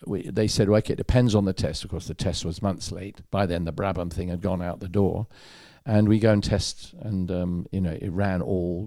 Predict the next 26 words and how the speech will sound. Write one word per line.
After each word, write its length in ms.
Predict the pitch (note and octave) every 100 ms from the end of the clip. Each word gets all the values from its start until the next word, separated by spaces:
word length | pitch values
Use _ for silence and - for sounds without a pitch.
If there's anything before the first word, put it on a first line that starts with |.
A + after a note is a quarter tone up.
| C#3
day, 260 | G2+ G2 F2
basically, 540 | F#2 F#2+ - - G2
on, 160 | A#2+ -
not 180 | B2 A2+ -
on 120 | F#2+
a 60 | F2
proper 300 | A2 F#2 F#2+
tra-, 120 | F2+
on 60 |
the 80 | F2
Pirelli 340 | - F#2 F2 E2
test 280 | F#2+ E2+
track, 160 | - D#2+
which 160 | - -
meant 160 | F2 F#2
you 80 |
couldn't 260 | - G2+ E2
go 140 | E2+
fast, 360 | D#2+ E2 D#2+ -
so 100 | G2+
they 120 | F2+
couldn't 260 | - G2 F#2
get 140 | F#2
any 140 | F#2 F2+
lap 240 | - -
times. 440 | - E2+ - -